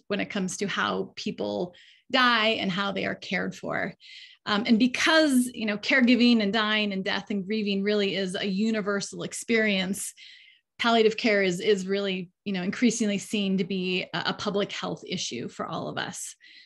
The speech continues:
So when all of this comes together, um, compassionate communities, as we have here on the screen, really widen the circle of caring and, and provide much,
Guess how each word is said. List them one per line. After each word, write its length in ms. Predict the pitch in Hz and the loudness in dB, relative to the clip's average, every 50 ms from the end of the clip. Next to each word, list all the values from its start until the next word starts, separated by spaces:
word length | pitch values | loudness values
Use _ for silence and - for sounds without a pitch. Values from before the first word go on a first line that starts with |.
| _ | _
So 220 | - - 285 262 254 | -6 0 4 6 6
when 100 | 254 247 | 8 6
all 220 | - 269 277 302 | 6 6 4 4
of 100 | 302 247 | 4 4
this 140 | 233 240 - | 2 -4 -4
comes 260 | - 269 233 226 220 | 0 0 0 0 0
together, 640 | - 220 202 254 262 277 240 214 196 190 208 233 226 - - - - - _ _ - | -4 -2 0 2 2 2 4 2 2 2 2 0 -2 -6 -16 -20 -20 -20 _ _ -2
um, 240 | 226 226 208 202 208 | 2 2 2 2 2
compassionate 640 | - 247 240 233 247 240 254 247 - 247 226 - - | 4 4 4 4 4 2 2 2 2 2 2 2 0
communities, 560 | - 233 214 220 214 208 190 196 190 196 196 | -2 -2 0 0 0 0 0 0 -2 -2 -2
as 220 | - - 202 190 | -2 -4 -4 -2
we 100 | 202 202 | -2 -2
have 160 | 202 202 202 | -2 -2 -2
here 120 | 180 202 196 | -2 -4 -4
on 100 | 196 196 | -4 -4
the 60 | 196 | -6
screen, 420 | - - - 240 233 220 214 220 | -6 -6 -2 0 0 2 2 4
really 440 | 220 247 269 269 262 247 233 240 - - - _ _ _ _ - | 4 4 4 6 6 4 4 2 -2 -16 -20 _ _ _ _ -10
widen 640 | 208 208 220 214 220 226 233 240 226 240 226 220 | -2 2 2 4 4 4 4 2 2 2 0 0
the 80 | 208 196 | -2 -4
circle 480 | - - 214 202 202 - 208 196 - | -6 -6 -6 -6 -6 -4 -4 -4 -4
of 180 | - 165 180 - | -4 -6 -8 -8
caring 640 | - - 214 196 185 196 208 226 262 277 285 269 247 | -8 -4 -2 -2 -2 -2 0 0 2 2 4 4 4
and, 340 | - 196 202 196 190 190 - | 2 2 2 0 0 -2 -2
and 220 | - 196 202 202 - | -4 -4 -4 -4 -6
provide 800 | - - 196 185 202 196 190 190 196 190 190 185 180 196 - - | -4 -4 -4 -2 0 0 2 2 2 2 2 2 0 -2 -4 -4
much, 540 | - 214 220 208 208 - - - - - | -2 0 0 0 -2 -2 -4 -4 -4 -4